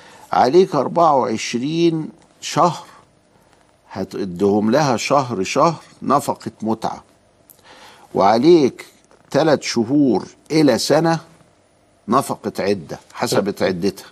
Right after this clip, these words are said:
Speaker 2: القيمة قد إيه يا مولانا؟
Speaker 1: القيمة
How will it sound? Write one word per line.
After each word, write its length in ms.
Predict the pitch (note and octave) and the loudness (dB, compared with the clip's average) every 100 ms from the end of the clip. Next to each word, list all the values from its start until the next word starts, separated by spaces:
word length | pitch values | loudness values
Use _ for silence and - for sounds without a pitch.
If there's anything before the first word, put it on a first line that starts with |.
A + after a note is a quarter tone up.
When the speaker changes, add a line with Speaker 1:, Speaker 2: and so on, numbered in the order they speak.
| - | -6
Speaker 2:
القيمة 360 | - D#3+ C3+ | -4 -2 -2
قد 140 | G#2 G#2+ | -4 -6
إيه 60 | |
يا 60 | G2+ | -6
مولانا؟ 280 | F#2 F#2 G#2 - - - - _ _ _ _ _ _ _ _ _ _ _ _ _ _ | -8 -10 -16 -20 -20 -20 -20 _ _ _ _ _ _ _ _ _ _ _ _ _ _
Speaker 1:
القيمة 920 | G#2+ G2+ G2 - A3+ A#3 G3+ F#3+ E3+ | 0 0 -2 -2 0 2 4 2 2